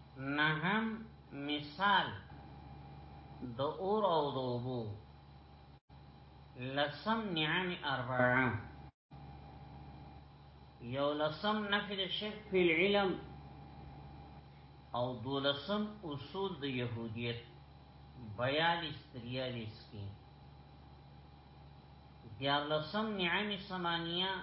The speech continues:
څوارلسم قبایح، پنځلسم هغه صورت چې د بقرې ذکر دی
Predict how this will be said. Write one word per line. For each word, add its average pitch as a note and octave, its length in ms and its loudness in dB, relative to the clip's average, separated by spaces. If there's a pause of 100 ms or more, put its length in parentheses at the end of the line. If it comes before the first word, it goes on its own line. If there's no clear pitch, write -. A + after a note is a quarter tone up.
(400)
څوارلسم C#3+ 680 0 (260)
قبایح، B2 540 8 (1700)
پنځلسم D3+ 680 -2 (960)
هغه F#3+ 220 4 (140)
صورت F#3+ 300 2 (240)
چې C#3+ 160 -8
د - 20 -2 (520)
بقرې C3+ 440 6 (140)
ذکر C3+ 320 6
دی A2+ 160 4